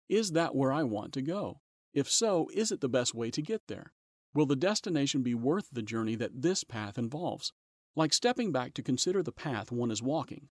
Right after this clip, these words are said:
or like considering the lay of the land from a higher vantage point, we must consider the bigger picture at times. Children produce a lot of busyness in our lives, but what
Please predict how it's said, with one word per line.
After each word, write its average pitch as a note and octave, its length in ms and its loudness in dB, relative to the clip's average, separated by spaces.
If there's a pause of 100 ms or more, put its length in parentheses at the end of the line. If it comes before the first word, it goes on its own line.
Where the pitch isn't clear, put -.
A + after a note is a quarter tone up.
(200)
or D#3+ 100 8
like D#3+ 200 2
considering G3+ 480 2
the B2+ 80 4
lay D#3 240 2
of F#3+ 100 -2
the C#3+ 80 2
land B2 420 2
from A#2+ 200 -4
a A2 60 -2
higher A#2 280 -4
vantage C#3 400 -2
point, G#2 240 -10 (260)
we E3+ 280 4
must F#3 320 -2
consider B2 480 0
the A2 100 -2
bigger B2+ 300 0
picture D3 360 -8
at - 120 -10
times. F#2 400 -8 (440)
Children G3+ 360 2
produce B2 300 0
a B2+ 60 0
lot A#2+ 260 0
of G#2+ 180 -8
busyness A2 460 -2
in G#2 80 -6
our G#2 160 -8
lives, G#2 400 -10 (200)
but C#3+ 140 4
what D#3+ 300 2